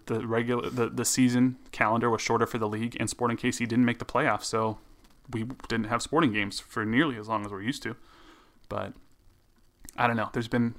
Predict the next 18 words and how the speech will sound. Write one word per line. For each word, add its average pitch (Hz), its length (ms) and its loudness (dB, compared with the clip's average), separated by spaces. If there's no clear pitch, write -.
a 123 100 0
pretty 180 360 10
decent 127 460 2
amount 117 220 2
of 110 80 -2
roster 110 340 2
turnover. 113 560 0
We've 113 180 -4
obviously 104 360 0
got 107 160 0
a 104 40 -6
new 104 120 -6
striker, 113 500 0
have 110 160 2
a 104 40 -4
new 101 120 -6
center 127 280 0
back. 120 360 2